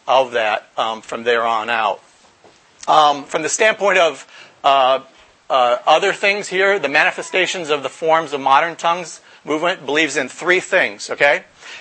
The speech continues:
If you can make sure you're getting the fill in the blanks here, that'd be great, because that'll keep you tr-, on track. And the fill in the blanks here are that the first thing they would believe in is this, what we call the sign of the tongues. They would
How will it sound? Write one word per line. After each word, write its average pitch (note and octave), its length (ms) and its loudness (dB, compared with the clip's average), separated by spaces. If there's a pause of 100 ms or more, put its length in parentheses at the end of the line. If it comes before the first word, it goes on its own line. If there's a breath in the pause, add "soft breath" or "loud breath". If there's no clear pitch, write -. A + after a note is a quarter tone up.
If D3+ 180 2
you F#3+ 140 -4
can F3 340 -2
make E3 220 0
sure F#3+ 160 0
you're D3+ 300 -2 (120)
getting E3+ 300 0
the D3 100 2
fill E3+ 300 0
in D#3+ 80 0
the C#3 60 -4
blanks C#3+ 420 0
here, D3+ 180 0
that'd D3 180 2
be D3 100 -6
great, C3+ 420 0
because C3+ 220 -8
that'll C#3+ 160 2
keep - 220 -8
you C#3 100 -4
tr-, - 220 -10
on C#3+ 200 2
track. D#3+ 500 0 (380 loud breath)
And D3+ 100 -8
the C3+ 60 -2
fill G#3 240 4
in F3+ 80 -2
the B2+ 40 -6
blanks E3 360 0
here E3 340 0
are C#3+ 460 2 (260 loud breath)
that D#3 340 2
the D3+ 80 -10
first G#3+ 440 0
thing E3 320 -2
they D3+ 240 2
would C#3 200 -2
believe C#3+ 340 0
in D#3+ 200 2
is D3 280 -2
this, - 240 -6
what D3+ 160 0
we C#3+ 60 -4
call D3+ 140 0
the C3 80 -4
sign E3 420 0
of B2+ 120 -4
the A#2+ 80 -8
tongues. A#2 260 -6
They C#3+ 120 2
would C3+ 220 -2